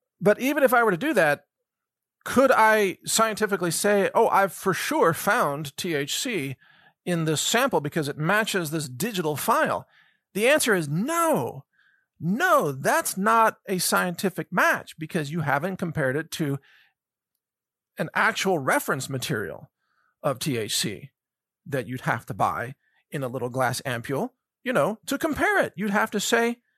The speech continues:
"Does it match the reference material's response on this instrument?" Okay, and by the way, now, uh, curiosity is getting the best of me. I went on to ChemSpider. Yeah, um, T H C has a molecular weight of three fourteen point four six one seven. So there we go. I was,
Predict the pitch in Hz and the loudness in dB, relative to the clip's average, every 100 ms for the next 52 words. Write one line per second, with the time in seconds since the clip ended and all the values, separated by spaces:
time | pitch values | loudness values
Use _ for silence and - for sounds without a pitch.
0 | _ _ _ _ 165 202 220 175 180 202 | _ _ _ _ -2 2 2 2 0 -2
1 | 233 247 330 381 330 247 214 - 208 180 | -8 -2 -2 -2 -4 -4 -6 0 2 2
2 | 139 123 143 151 - 170 120 98 - - | 0 -4 -6 -4 0 0 0 -2 -6 -2
3 | 147 127 120 - 123 - 117 71 - _ | -2 -2 -6 -6 -8 -8 -12 -14 -20 _
4 | _ _ _ _ _ - 220 220 151 127 | _ _ _ _ _ 4 4 4 2 4
5 | 139 131 123 139 139 135 - - 101 175 | 4 4 0 0 0 0 -6 -16 -20 -12
6 | - 143 120 120 135 117 - 127 117 123 | -2 0 2 0 -2 -6 -8 -8 -6 -6
7 | 123 120 131 170 160 151 143 131 147 147 | -6 -8 -8 -2 2 2 2 0 -2 -2
8 | 139 - 135 131 131 143 139 131 139 123 | -2 0 0 0 0 2 2 0 -4 -6
9 | 120 117 147 - 135 123 123 120 117 117 | -8 -8 -6 -6 -6 -6 -4 -6 -6 -4
10 | 127 131 123 120 117 - 135 - 175 - | -6 -6 -8 -8 -8 -8 -10 -4 -4 -4
11 | 127 113 131 139 120 113 - 120 113 110 | -8 -10 -12 -8 -8 -10 -12 -12 -10 -12
12 | - 117 117 - 104 - - - - 113 | -12 -14 -12 -12 -14 -16 -14 -14 -16 -20
13 | 101 107 104 76 80 87 - | -20 -20 -20 -20 -20 -16 -16